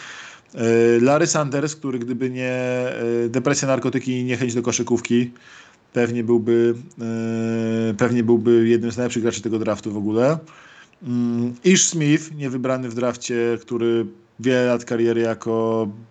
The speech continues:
bardzo dobry, jeden z, a przez lata najlepszy backup w lidze na pozycji P G. Mm, i jeszcze ktoś tam jest z takich, nie-, Niania Bielica,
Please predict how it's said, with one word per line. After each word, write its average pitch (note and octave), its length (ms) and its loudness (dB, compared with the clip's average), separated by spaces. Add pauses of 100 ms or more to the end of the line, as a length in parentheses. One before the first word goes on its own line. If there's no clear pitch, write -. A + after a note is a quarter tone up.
(340)
bardzo A2+ 380 2
dobry, A2+ 400 0
jeden A#2 200 2
z, G2+ 100 -10 (500)
a A#2 100 0
przez A#2+ 160 -4
lata B2+ 240 0
najlepszy B2 440 -2
backup A2+ 320 -2
w G#2+ 80 -12
lidze A2 360 -2
na A#2+ 80 -14
pozycji G#2+ 580 -4
P G#2+ 120 -4
G. A#2 280 2 (960)
Mm, A2+ 600 -2 (440)
i B2+ 100 6
jeszcze C3 340 4
ktoś - 260 -4
tam B2+ 180 -2
jest D#3+ 480 -4
z A#2+ 60 -6
takich, C3 340 -4
nie-, C#3 140 0
Niania D3+ 420 2
Bielica, C#3 540 0